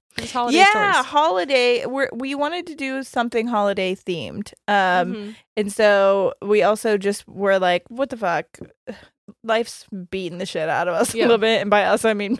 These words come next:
Speaker 2: me. <laughs>
Speaker 1: I literally almost had a house fire yesterday.
Speaker 2: Okay, and so also <laughs> her. So she was like, "Why don't we just do some Reddit Am I the Asshole holiday edition?" And I found so many.
Speaker 1: Good.
Speaker 2: And I was just looking through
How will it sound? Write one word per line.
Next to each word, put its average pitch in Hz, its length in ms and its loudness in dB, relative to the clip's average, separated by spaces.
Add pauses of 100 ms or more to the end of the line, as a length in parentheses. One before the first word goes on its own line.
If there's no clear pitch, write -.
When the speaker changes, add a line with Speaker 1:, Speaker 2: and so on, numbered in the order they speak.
Speaker 2:
me. - 100 0 (280)
<laughs> - 120 -18
Speaker 1:
I 214 220 4
literally 220 600 2
almost 196 360 0
had 190 140 2
a - 20 -2
house 180 240 -2
fire 165 200 -6
yesterday. 190 500 2
Speaker 2:
Okay, 240 400 6
and 247 100 2
so 254 140 4
also 240 420 4
<laughs> - 120 -6
her. 202 220 0 (400)
So 277 360 6
she 330 100 -6
was 294 100 -8
like, 294 160 -2
"Why - 80 -2
don't 679 120 0 (100)
we 453 80 -2
just 392 120 -8
do 330 160 -2
some 254 260 -4 (200)
Reddit 208 540 2
Am 196 180 0
I 190 100 0
the 190 100 0
Asshole 180 480 2
holiday 180 540 2
edition?" 175 380 0
And 233 120 0
I 339 60 -2
found 466 220 0
so 523 200 6
many. 523 480 4
Speaker 1:
Good. 440 300 4
Speaker 2:
And 330 180 4
I 302 160 2
was 330 200 -6
just 349 200 -8
looking 302 280 -8
through 269 380 -2